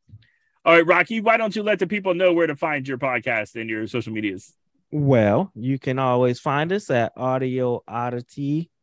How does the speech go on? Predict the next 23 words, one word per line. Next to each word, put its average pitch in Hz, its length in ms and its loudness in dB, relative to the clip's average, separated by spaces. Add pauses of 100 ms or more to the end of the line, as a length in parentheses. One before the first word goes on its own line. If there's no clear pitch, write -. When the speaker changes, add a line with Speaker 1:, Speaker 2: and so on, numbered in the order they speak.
(120)
Speaker 2:
Podcast. 143 760 -2
We're 113 300 0
across, 107 640 -4 (100)
uh, 87 440 -6 (180)
every 131 280 0
social 113 360 0
media. 104 300 -2
We 107 80 -2
got 104 240 -6
Facebook, 113 460 -2
Instagram, 104 720 -4
everything. 101 360 -4
I 98 60 -10
think 104 220 -10
I 101 100 -6
even 98 160 -6
got 95 160 -8
a 92 40 -16
TikTok. 156 540 -4 (500)
We're 123 260 4
now 139 360 2
on 139 180 0
YouTube. 190 720 -2